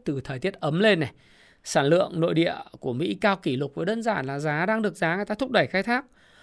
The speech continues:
Và các khu vực dự trữ khí đốt đã đầy lên tính từ cuối mùa hè, à, cái mùa bật điều hòa của người Mỹ. Và giờ đây, giá khí đốt giảm xuống. Và giá khí đốt giảm xuống thì lập tức sẽ tác động tới giá năng lượng.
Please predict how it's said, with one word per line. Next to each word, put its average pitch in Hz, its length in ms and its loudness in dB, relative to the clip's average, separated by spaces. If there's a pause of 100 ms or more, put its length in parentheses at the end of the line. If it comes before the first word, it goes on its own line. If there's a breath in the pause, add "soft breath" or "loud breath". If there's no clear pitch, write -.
(180 soft breath)
Và 175 200 2
các 277 220 0
khu 269 140 4
vực 214 160 4
dự 190 140 0
trữ 180 120 0
khí 185 120 -2
đốt 254 220 4
đã - 220 0
đầy 160 340 8 (100)
lên 190 280 2
tính 185 220 0
từ 196 100 2
cuối 151 300 0
mùa 196 180 2
hè, 147 320 -2 (180)
à, 120 220 -10
cái 214 80 0
mùa 175 180 6
bật 151 180 0
điều 151 140 0
hòa 135 240 -2
của 113 140 -10
người 110 140 -6
Mỹ. 160 300 -4 (480 soft breath)
Và 156 160 6
giờ 160 140 8
đây, 196 200 8 (220 soft breath)
giá 147 240 4
khí 196 140 0
đốt 240 200 4
giảm 139 200 -2
xuống. 123 240 -4 (220 soft breath)
Và 147 180 4
giá 170 240 8
khí 262 140 4
đốt 294 120 6
giảm 165 220 2
xuống 147 280 -2
thì 180 80 0
lập 156 220 2
tức 269 180 4
sẽ - 120 -6
tác 285 320 0
động - 280 -2
tới 143 160 -4
giá 151 140 -4
năng 180 180 -2
lượng. 185 180 0